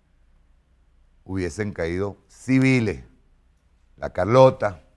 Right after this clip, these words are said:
civiles, en bombardeos civiles, en sitios, en el mismo Miraflores, que está rodeado de residencias.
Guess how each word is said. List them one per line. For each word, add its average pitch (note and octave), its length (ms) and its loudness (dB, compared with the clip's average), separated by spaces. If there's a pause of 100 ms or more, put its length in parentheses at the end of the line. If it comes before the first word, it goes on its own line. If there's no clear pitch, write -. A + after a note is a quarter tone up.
(240)
civiles, A2 640 -2 (240)
en F#2+ 200 -8
bombardeos A2+ 640 -2
civiles, B2 640 -2 (520)
en F#2+ 160 -10
sitios, D3 500 -2 (160)
en D#2+ 180 -8
el D2+ 120 -8
mismo B2+ 240 -4
Miraflores, B2 520 0 (240)
que G2 80 -12
está E2+ 200 -10
rodeado E2+ 520 -6
de C#2+ 60 -10
residencias. C2+ 520 -18